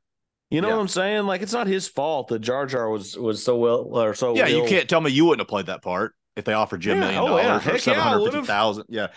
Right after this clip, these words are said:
Speaker 2: you'd be like, "Me so, oh, I'll be so excited." You know,
Speaker 1: Yeah, but, I
Speaker 2: but,
Speaker 1: mean, you gotta think
Speaker 2: uh,
Speaker 1: about it. It, it kinda gets into the whole online bullying thing, I feel like, because, like, you know, it,
Speaker 2: Ugh.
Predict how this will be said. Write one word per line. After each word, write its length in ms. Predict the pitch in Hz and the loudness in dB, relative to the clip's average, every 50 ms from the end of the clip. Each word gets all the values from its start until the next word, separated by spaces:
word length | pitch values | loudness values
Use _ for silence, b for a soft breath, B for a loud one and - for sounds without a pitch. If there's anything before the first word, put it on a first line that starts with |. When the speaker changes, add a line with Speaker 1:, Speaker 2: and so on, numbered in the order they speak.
| B B | B B
Speaker 2:
you'd 120 | - 160 151 | -2 0 2
be 60 | 147 | 2
like, 140 | 131 113 B 143 160 - | 0 0 B -6 -8 -4
"Me 120 | 330 440 - 587 | -4 -4 -4 -2
so, 440 | - - 440 - - - - 440 453 523 | -2 0 2 2 2 2 2 2 2 0
oh, 140 | 440 - - | -2 -2 -2
I'll 80 | 120 - | -4 -6
be 120 | - - | -8 -10
so 140 | - - 392 - | -12 -10 -10 -10
excited." 560 | - - - - - 262 466 415 - 113 - - _ _ _ _ _ _ _ _ _ | -10 -10 -6 -6 -6 -4 -4 -6 -10 -12 -14 -16 _ _ _ _ _ _ _ _ _
You 120 | - 95 | -8 -4
know, 120 | 95 95 120 | -2 -2 -2
Speaker 1:
Yeah, 140 | 120 117 117 | -2 -2 0
but, 120 | 143 185 | 0 0
I 20 | |
Speaker 2:
but, 80 | 220 220 | 0 0
Speaker 1:
mean, 80 | 220 226 | 0 0
you 60 | 240 | 0
gotta 180 | 254 240 208 | 0 0 2
think 160 | 170 - 143 135 | 2 2 2 2
Speaker 2:
uh, 40 | |
Speaker 1:
about 200 | 185 170 151 147 | 2 0 -2 -2
it. 120 | 151 - - | -4 -4 -4
It, 300 | 143 147 135 175 190 185 | -4 -4 -2 -2 -2 -2
it 140 | 185 190 175 | -2 -4 -4
kinda 220 | - 254 262 233 | -4 -4 -4 -4
gets 240 | 196 214 208 196 190 | -4 -6 -6 -4 -6
into 240 | 190 170 - 180 165 | -6 -4 -4 -2 -2
the 100 | 151 147 | -2 -2
whole 300 | 131 147 147 143 135 127 | -2 -4 -4 -2 -2 -2
online 480 | 123 127 127 127 127 123 123 120 113 107 | -4 -4 -4 -4 -4 -4 -4 -4 -4 -4
bullying 520 | 98 110 117 120 123 120 123 123 127 120 | -4 -2 -2 -2 -2 -2 -2 -4 -4 -4
thing, 300 | 120 123 123 123 127 127 | -4 -4 -4 -2 -4 -4
I 80 | 127 123 | -6 -6
feel 240 | - 135 131 123 | -4 -4 -4 -2
like, 260 | 123 123 123 123 127 117 | -2 -2 -4 -4 -6 -6
because, 240 | 117 127 135 113 | -6 -6 -4 -4
like, 160 | 123 123 110 123 | -4 -4 -4 -4
you 60 | 170 | -4
know, 240 | 180 156 139 - 92 | -2 0 0 2 2
it, 120 | 92 92 | 2 2
Speaker 2:
Ugh. 600 | 95 101 98 92 90 - - - 98 98 95 - | 2 2 2 2 2 0 -2 -2 -2 -2 -2 -4